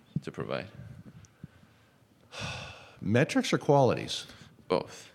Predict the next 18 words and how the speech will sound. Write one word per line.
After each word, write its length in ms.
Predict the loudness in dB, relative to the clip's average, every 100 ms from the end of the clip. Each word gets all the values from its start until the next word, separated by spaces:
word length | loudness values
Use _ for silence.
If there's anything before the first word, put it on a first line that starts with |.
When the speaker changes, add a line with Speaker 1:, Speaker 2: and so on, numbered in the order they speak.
| -6
Speaker 1:
but 140 | -6
qualities 400 | 2 2 2 0
more 140 | -6 -6
so, 180 | -4 -4
actually. 280 | -4 0 8
Speaker 2:
Qualities, 560 | 10 12 10 8 4
the, 400 | 2 2 6 4
the 200 | 6 6
attributes 440 | 6 6 6 6 4
and 80 |
qualities 400 | 6 8 8 6
that 120 | 6 6
I 120 | 6
look 160 | 6
for 200 | 4 4
in 80 | 4
people, 440 | 4 4 6 6 4
Speaker 1:
Mm-hmm. 380 | 0 -6 -8